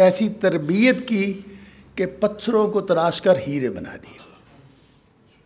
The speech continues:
हज़रत उमर रज़ियल्लाहु ताला अन्हु एक दफ़ा तशरीफ़ में, तशरीफ़ रखते थे, सहाबा के साथ लाइट मूड में आ गए। साथियों से पूछने लगे,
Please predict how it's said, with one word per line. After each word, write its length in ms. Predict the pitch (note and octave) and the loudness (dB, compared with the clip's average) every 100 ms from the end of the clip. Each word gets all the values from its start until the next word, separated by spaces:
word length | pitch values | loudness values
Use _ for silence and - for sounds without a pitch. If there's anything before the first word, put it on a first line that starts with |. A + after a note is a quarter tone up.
| _ _ - A#3 - - _ _ _ _ _ _ _ _ - - _ - | _ _ -20 -20 -20 -20 _ _ _ _ _ _ _ _ -20 -20 _ -18
हज़रत 320 | D3 D#3 C#3 | -8 -6 -6
उमर 180 | E3+ D3+ | -6 -6
रज़ियल्लाहु 440 | D3 D3 D#3 D3 | -6 -6 -4 -6
ताला 280 | D3 D3 D3+ | -6 -6 -4
अन्हु 280 | C#3+ B2 E3 - - _ _ - - _ - | -6 -6 -12 -16 -20 _ _ -20 -20 _ -20
एक 140 | D3 | -14
दफ़ा 180 | C#3 D3 | -10 -8
तशरीफ़ 420 | D3 - E3 E3 - | -8 -8 -8 -10 -10
में, 100 | F#3 | -14
तशरीफ़ 600 | - - - - F#3 D3+ | -14 -18 -10 -6 -6 -6
रखते 260 | F3+ - F3+ | -10 -6 -8
थे, 200 | E3+ F3 | -6 -8
सहाबा 360 | F#3 C3+ D#3 | -8 -6 -4
के 120 | D#3 D#3+ | -6 -6
साथ 360 | F#3 D#3 - - _ _ _ _ _ _ - - _ _ _ _ | -8 -8 -8 -16 _ _ _ _ _ _ -20 -20 _ _ _ _
लाइट 320 | - D3 F3 E3 | -4 -4 -4 -6
मूड 200 | E3+ E3 | -10 -8
में 140 | E3+ | -6
आ 120 | D#3 D3+ | -4 -4
गए। 260 | D3+ D3+ - _ - _ _ _ _ _ _ _ - - _ | -4 -8 -12 _ -20 _ _ _ _ _ _ _ -20 -20 _
साथियों 560 | - - - - F#3+ E3+ | -12 -8 -8 -8 -8 -8
से 60 | |
पूछने 380 | F3+ F3 E3+ F#3 | -8 -8 -8 -8
लगे, 320 | F#3 F3+ F#3 | -6 -6 -6